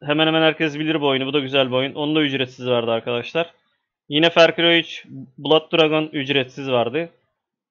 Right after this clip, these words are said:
Beyond Good Evil. Bu eski bir oyun ama güzel bir oyundu yanlış hatırlamıyorsam. Onu ücretsiz verdi. Assassin's Creed üç. Bunu ücretsiz verdi arkadaşlar. Bu oyunları ücretsiz verdi bana.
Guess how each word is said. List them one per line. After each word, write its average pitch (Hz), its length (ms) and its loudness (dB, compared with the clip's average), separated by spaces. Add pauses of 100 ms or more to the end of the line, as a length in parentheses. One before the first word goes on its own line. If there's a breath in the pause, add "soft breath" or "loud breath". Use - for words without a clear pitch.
(120)
Beyond 160 460 4 (160)
Good 151 280 -4
Evil. 160 300 4
Bu 156 120 4
eski 160 300 -2
bir 180 60 2
oyun 185 180 4
ama 202 180 2
güzel 165 340 2
bir 165 40 0
oyundu 143 260 0
yanlış 127 280 -4
hatırlamıyorsam. 131 580 -6
Onu 160 200 -2
ücretsiz 127 440 -6
verdi. 139 280 0
Assassin's 165 460 0
Creed 190 300 -2
üç. - 340 -8 (880)
Bunu 175 260 2
ücretsiz 151 400 -2
verdi 135 220 2
arkadaşlar. 131 480 -2
Bu 170 60 0
oyunları 175 320 2
ücretsiz 160 400 -4
verdi 143 240 0
bana. 117 260 -6